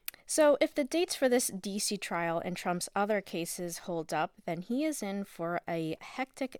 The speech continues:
twenty twenty-four for several reasons.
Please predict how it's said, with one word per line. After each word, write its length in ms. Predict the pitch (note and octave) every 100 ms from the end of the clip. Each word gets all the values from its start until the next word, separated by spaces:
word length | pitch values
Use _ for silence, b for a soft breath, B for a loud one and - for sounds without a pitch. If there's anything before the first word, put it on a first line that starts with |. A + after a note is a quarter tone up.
| -
twenty 320 | - F3+ E3
twenty-four 640 | - C#3+ - D#3+ D3+ D#3+ -
for 220 | - D3+
several 460 | - D#3+ D#3 C#3+ -
reasons. 580 | B2+ - - - -